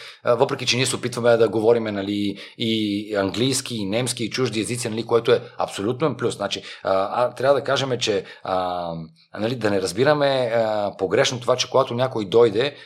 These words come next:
нали, а, и ние знаеме немски или английски, а, или френски, а,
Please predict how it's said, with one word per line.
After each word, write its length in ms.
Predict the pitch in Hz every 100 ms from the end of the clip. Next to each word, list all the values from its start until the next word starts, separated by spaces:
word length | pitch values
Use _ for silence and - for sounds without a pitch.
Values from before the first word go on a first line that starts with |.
| -
нали, 380 | 101 101 120 113
а, 280 | 117 110 107 98
и 100 | 101
ние 160 | 131
знаеме 440 | 120 123 127 120 104
немски 340 | 110 110 -
или 140 | 95 90
английски, 580 | 87 85 131 - 139 139 - -
а, 160 | 101 104
или 160 | 95 85
френски, 580 | 104 113 127 - 147 - -
а, 300 | 110 110 104